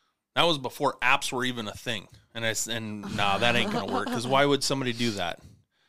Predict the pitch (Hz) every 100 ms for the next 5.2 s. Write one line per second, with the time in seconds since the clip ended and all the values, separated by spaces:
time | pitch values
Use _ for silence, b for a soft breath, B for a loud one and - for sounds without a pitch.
0 | _ 117 117 117 139 139 127 113 113 104
1 | 104 104 104 104 98 107 - 113 98 -
2 | 117 107 - 123 113 104 113 110 101 110
3 | 113 104 104 101 107 107 98 98 98 104
4 | 107 117 117 117 107 101 120 110 90 104
5 | 98